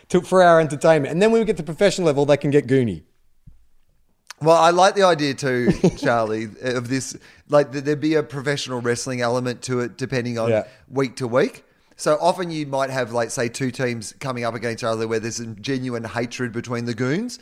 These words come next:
Speaker 2: So
Speaker 1: Yeah.
Speaker 2: all bets are off. You know, it's
Speaker 1: Yeah.
Speaker 2: full on hardcore gooning. But then there's, and that's your kind of Fury Road st-, you know,
Speaker 1: Yeah.
Speaker 2: version, your, your bleak future of gooning.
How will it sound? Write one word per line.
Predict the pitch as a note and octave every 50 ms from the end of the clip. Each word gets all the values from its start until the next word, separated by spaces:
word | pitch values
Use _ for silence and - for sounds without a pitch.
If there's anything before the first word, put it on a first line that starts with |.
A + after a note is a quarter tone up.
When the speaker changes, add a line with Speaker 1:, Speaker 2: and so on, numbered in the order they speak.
| - - - - - - -
Speaker 2:
So | - C#3+ C3+
Speaker 1:
Yeah. | B2 G2
Speaker 2:
all | F#2+ D3 D3 C#3
bets | A#2 C3 B2 - - A#2
are | A2 G2+
off. | - A2 - _ _ -
You | B2+ C#3+
know, | C#3 B2
it's | A2+ B2 B2+ B2 - -
Speaker 1:
Yeah. | G#2 -
Speaker 2:
full | D#3 D3
on | C#3+ C3+ C3 C3 B2 B2 A#2+ - - _ _ _ _ -
hardcore | - B2+ B2+ B2+ C3 B2+ B2 - B2+ B2+ A#2+ A#2 - F#2+
gooning. | A#2+ A#2+ B2 A#2 A2+ G2+ G2 G#2+ G#2+ _ _ _ _ _ _ -
But | D#3+ D#3 C#3 -
then | C3+ F3+ F3+ F3+
there's, | F3+ F3 E3+ D3+ - -
and | - D#3 D#3
that's | E3+ F3+ F3 -
your | E3 -
kind | - D#3+ D#3 D3 C#3+
of | C3 -
Fury | - - D3 D#3+ E3 D#3 C#3+ C3+ C3
Road | B2 B2 B2 A#2+ G#2+ A2 G#2+ F#2+
st-, | - - - - C#3 - -
you | C3 C#3 C#3+ B2
know, | C3 B2+
Speaker 1:
Yeah. | A#2+
Speaker 2:
version, | A#2+ A#2 A#2 G#2 G2+ G#2+ F#2+ G2+ A2+
your, | C3+ C3+ C3 B2+
your | A#2+ C3+ D3 D3 C#3+
bleak | A#2+ - C#3+ D3 D#3 E3+ E3+ E3+ - - - _ _ _ _ _ _ _
future | - D#3+ E3 D#3+ C3 - C#3 C#3+
of | C3+ B2 A2+
gooning. | C#3 C3+ C3+ C3+ B2+ A2+ G#2 A#2